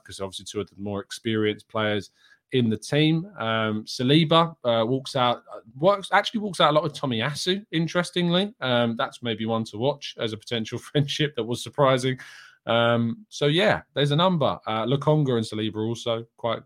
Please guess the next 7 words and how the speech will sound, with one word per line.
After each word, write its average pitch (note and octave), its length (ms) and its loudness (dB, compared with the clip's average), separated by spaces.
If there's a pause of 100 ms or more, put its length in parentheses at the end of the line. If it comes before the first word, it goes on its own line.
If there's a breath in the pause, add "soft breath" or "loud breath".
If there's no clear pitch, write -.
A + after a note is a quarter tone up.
uh, G#2+ 180 -4
quite G#2+ 260 -6
good G#2+ 140 -8
friends G#2+ 340 -6
too. A2 240 -2 (400 soft breath)
So, G2+ 580 -2 (100)
yeah, F#2+ 240 -2